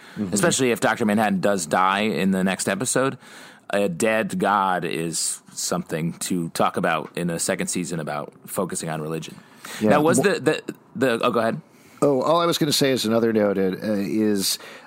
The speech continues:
Speaker 1: uh, young John Osterman is running through the halls of this manor. Uh, he says, uh, that they were like a maze and that he hides in a cabinet and sees the Lord and Lady of the Manor having sex.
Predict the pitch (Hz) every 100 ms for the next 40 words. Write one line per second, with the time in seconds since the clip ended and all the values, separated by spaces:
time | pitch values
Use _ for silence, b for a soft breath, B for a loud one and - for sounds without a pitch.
0 | B 113 104 98 135 127 131 113 107 104
1 | - 113 104 98 101 104 107 92 101 87
2 | - 160 165 139 131 107 113 - 120 123
3 | 120 110 104 - B B - 107 107 104
4 | - 123 113 - 127 117 113 107 101 95
5 | - - B B - 104 104 92 107 117
6 | 104 104 120 123 101 101 117 117 107 98
7 | 92 - B B B 123 120 113 110 -
8 | - 156 160 156 131 113 - - - 123
9 | 117 101 - 175 175 123 110 101 113 101
10 | 123 117 117 107 104 98 98 95 95 95
11 | 92 92 95 90 - 156 120 -